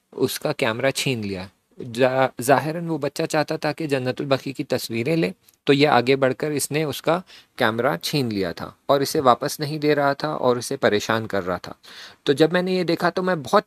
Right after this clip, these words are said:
तेज़ी से आगे बढ़ा, इससे पहले कि वो मामूर इस बात की तरफ मुतवज्जे हो कि मैं उससे ये कैमरा छीनना चाहता हूँ। मैंने बहुत तेज़ी से वो कैमरा छीना और इस बच्चे के हवाले कर दिया और इस बच्चे से कहा कि भागो यहाँ से,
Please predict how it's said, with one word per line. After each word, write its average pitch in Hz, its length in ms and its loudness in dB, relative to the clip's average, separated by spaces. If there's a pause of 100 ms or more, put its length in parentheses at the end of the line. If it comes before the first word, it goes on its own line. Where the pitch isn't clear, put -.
(160)
तेज़ी 151 280 2
से 190 160 -2
आगे 147 300 0
बढ़ा, 156 440 4
इससे - 220 -2
पहले 156 300 0
कि 160 120 -4
वो 156 120 2
मामूर 131 500 0
इस - 200 -4
बात 131 160 2 (300)
की 147 80 -2
तरफ 139 300 2
मुतवज्जे 113 500 0
हो 156 160 0
कि - 140 -6
मैं 143 140 -6
उससे 127 300 -6
ये 139 140 0
कैमरा 123 340 -4
छीनना 131 360 -8
चाहता - 300 -4
हूँ। 196 100 -6 (440)
मैंने 139 200 4
बहुत 147 360 -4 (120)
तेज़ी 156 280 4
से 190 140 0
वो 175 220 0
कैमरा 139 320 2
छीना 143 480 -4 (120)
और 135 140 6
इस 135 120 0
बच्चे 123 300 -2
के 156 100 -4
हवाले 123 340 2
कर 143 240 0
दिया 123 160 0
और 123 100 2
इस 120 80 0
बच्चे 123 280 -2
से 139 160 -4
कहा 127 240 -2
कि 151 140 -4
भागो 139 320 4
यहाँ 107 260 -2
से, - 220 -12